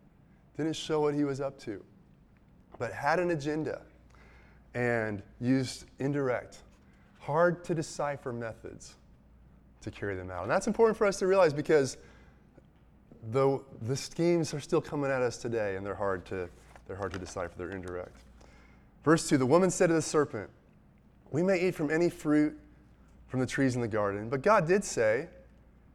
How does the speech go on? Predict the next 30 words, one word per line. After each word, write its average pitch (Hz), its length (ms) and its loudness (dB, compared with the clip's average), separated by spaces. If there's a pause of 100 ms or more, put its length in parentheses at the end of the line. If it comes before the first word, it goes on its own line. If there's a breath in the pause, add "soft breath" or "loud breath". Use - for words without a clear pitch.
(120)
"You 123 80 -2
must 147 260 2
not 143 180 4
eat 135 180 0 (200)
fruit 117 340 -4
from - 140 -8
the 107 60 -6
tree 123 220 -4
that's 113 180 -4
in 117 60 -6
the 107 60 -6
middle 110 200 -4
of 127 60 0
the 101 140 -6
garden, 90 380 -6 (680 soft breath)
and 107 100 -8
you 113 60 -4
must 117 220 -4
not 104 180 -4
touch - 280 -8
it, 98 80 -8
or 101 60 -6
you 101 180 -4
will 101 100 -6
die."' 117 320 -8 (2250)
"You 240 140 0
will 285 120 2
not 110 260 -2
certainly 82 480 -8
die," 80 420 -6